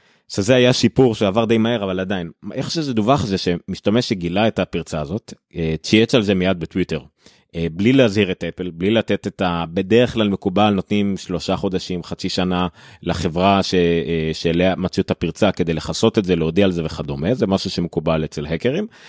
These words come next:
אה, אצלו הוא לא עשה את זה, אפשר להצדיק אותו כי זה פרצה סופר חמורה שחייבים להודיע עליה כמה שיותר מהר, מצד שני,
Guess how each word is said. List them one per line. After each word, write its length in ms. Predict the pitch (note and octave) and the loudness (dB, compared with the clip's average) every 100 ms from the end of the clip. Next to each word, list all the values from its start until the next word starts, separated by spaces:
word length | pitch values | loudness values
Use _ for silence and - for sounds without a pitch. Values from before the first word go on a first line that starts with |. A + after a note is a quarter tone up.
| - - - | -20 -20 -10
אה, 180 | F2+ F2 - | -4 -4 -6
אצלו 220 | - D#3 | -6 2
הוא 80 | D3+ | 4
לא 120 | F#2 | 4
עשה 220 | G2 D#2 | 2 0
את 60 | D#2 | -6
זה, 100 | F#2 F#3+ _ - - C#4 | -8 -10 _ -20 -16 -8
אפשר 220 | C#3 F3 | 2 4
להצדיק 380 | F#3 C#3+ C3 C#3 | 4 4 2 4
אותו 180 | C#3+ B2+ | 4 2
כי 100 | A2 | 0
זה 80 | G2 | -2
פרצה 300 | F#2 - G#2+ | -4 -4 -2
סופר 360 | - A2+ A2+ | -2 -2 -2
חמורה 500 | F#2+ G2 F#2+ F2 G2 | 0 0 2 4 4
שחייבים 540 | - F2+ - E2 F#2 F2+ | 2 -2 0 0 0 0
להודיע 220 | E2 F2+ | 2 0
עליה 120 | E2+ | 0
כמה 220 | F2 F2 | -2 -4
שיותר 280 | - F2+ B2 | -4 -4 -4
מהר, 240 | D3 G3 | -2 -2
מצד 280 | C3 G#2 A2 | 0 0 0
שני, 300 | - B2 D#3+ | 0 0 -2